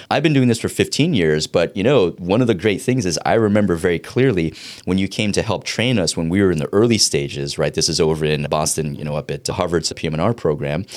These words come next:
and you came in to help train myself and, you know, Doctor Joanne Borgstein and all. And at that time,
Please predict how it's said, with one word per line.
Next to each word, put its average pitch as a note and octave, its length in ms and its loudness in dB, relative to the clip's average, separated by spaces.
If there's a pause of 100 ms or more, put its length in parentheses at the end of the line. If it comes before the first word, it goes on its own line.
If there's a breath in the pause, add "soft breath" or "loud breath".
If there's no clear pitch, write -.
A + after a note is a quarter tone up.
(160 loud breath)
and D#2+ 120 -4
you D#2+ 60 -2
came E2 240 -2
in D#2+ 60 -4
to D2+ 100 -2
help C#2+ 240 -4
train D#2+ 220 -4
myself D#2+ 440 -2
and, D2+ 320 -4
you D#2+ 120 -6
know, D2 80 -6
Doctor D2+ 500 -4 (140)
Joanne D#2 280 -2
Borgstein E2 480 -2
and C#2 120 -6
all. D2 180 -6 (340 loud breath)
And F2 540 -2
at E2+ 300 -4
that G#2+ 280 0
time, D2 400 -4